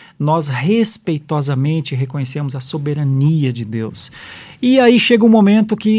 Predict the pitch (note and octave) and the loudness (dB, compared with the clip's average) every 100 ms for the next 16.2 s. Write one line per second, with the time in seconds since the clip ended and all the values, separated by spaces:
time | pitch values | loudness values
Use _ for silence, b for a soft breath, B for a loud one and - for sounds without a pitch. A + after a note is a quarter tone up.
0 | G3+ F#3+ F3 - F3+ E3+ G3 F3 E3+ D#3+ | 0 0 0 0 0 0 -2 -4 -4 -4
1 | D#3 C#3 B2+ C#3+ E3 D#3 C#3+ B2+ G#2+ G#2+ | -4 -4 -6 -8 -4 -4 -4 -4 -8 -10
2 | B B - A#3 G#3+ F#3+ C#3+ C#3+ D#3+ D3 | B B -6 -4 0 0 2 2 2 0
3 | C3+ D#3+ D3 D3+ - - F3+ G3+ _ - | 0 0 2 2 0 0 0 -2 _ -6
4 | - - D#3 A#2+ A2+ G#2+ _ - - C3+ | -2 0 2 0 0 -8 _ -16 -10 -8
5 | - B2+ C#3 B2+ B2 B2+ A#2+ A#2+ B2+ A#2 | -8 -8 -6 -4 -6 -8 -10 -10 -10 -10
6 | - B2+ - _ B B B B D3+ E3+ | -14 -20 -20 _ B B B B 0 0
7 | D#3 F#3 G#3 E3+ E3+ E3+ E3 D#3 C#3 C#3 | 2 2 2 0 2 2 2 2 0 -4
8 | D#3+ D3+ C#3+ E3 F3+ D#3+ D#3 D3+ F3 - | -2 -2 0 0 0 0 0 -2 -4 -6
9 | D#3+ D#3 D#3 D#3 - D3 C#3+ C#3 C3+ B2 | -6 -4 -4 -4 -4 -2 -2 -2 -2 -4
10 | - - F#3 F3+ G3 F3+ - _ D3 D#3+ | -4 -4 -4 -6 -8 -8 -12 _ -6 -4
11 | F3 F3 D#3 D#3+ C4 C#4 - A3 G3 C#4 | -4 -4 -8 -8 -6 -6 -6 -8 -8 -6
12 | G3 G3 A3+ - C#4 A3 F3 A#3 A3+ A3 | -6 -6 -8 -8 -4 -2 -2 -2 -4 -4
13 | A#3+ A3 G#3 D#3 A#2+ C#3 D#3 C3+ A#2+ - | -2 -2 -2 -4 -4 -2 0 0 -4 -6
14 | F#3+ F3+ - E3+ D#3 - D3+ D3 C#3 C3 | -6 -6 -2 -2 0 -2 -4 -2 -2 -4
15 | C3 E3+ D3+ D3+ F3 G#3 G3 E3+ D3 C#3 | -2 0 0 0 0 0 -2 -4 -4 -2
16 | C#3+ B2+ | -4 -6